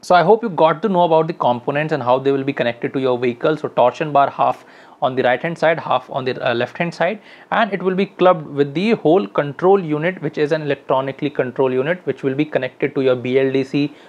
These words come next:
with the help of sensors, which will be giving a feedback and will be controlling the B L D C working, and this B L D C working will be decoupling and coupling your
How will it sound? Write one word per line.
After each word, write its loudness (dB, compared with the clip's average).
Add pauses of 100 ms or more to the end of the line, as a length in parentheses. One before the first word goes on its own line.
(120)
with -2
the 2
help 0
of -2
sensors, 0
which -12
will -2
be -2
giving -2
a -2
feedback 0 (380)
and 0
will -2
be 0
controlling 0
the 0
B 0
L 0
D -4
C -4 (280)
working, 0
and -2
this -4
B 0
L 0
D -2
C -6
working -2
will -2
be -2
decoupling -2 (360)
and -6
coupling -4 (420)
your 4